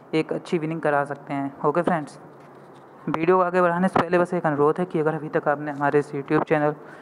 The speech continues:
वीके Prediction को subscribe नहीं किया है तो जल्दी से जल्दी subscribe कर लें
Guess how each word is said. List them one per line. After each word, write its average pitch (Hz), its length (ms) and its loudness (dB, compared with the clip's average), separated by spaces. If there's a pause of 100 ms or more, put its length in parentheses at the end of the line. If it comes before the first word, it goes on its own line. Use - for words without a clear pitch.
(200)
वीके 151 240 0
Prediction 190 400 0
को 190 80 2
subscribe 185 460 -2
नहीं 147 260 -6
किया 170 240 0
है 165 280 -4
तो 156 180 -4
जल्दी 147 340 -2
से 147 60 -10
जल्दी 156 200 2
subscribe 151 420 -2
कर 156 160 -4
लें 160 180 -2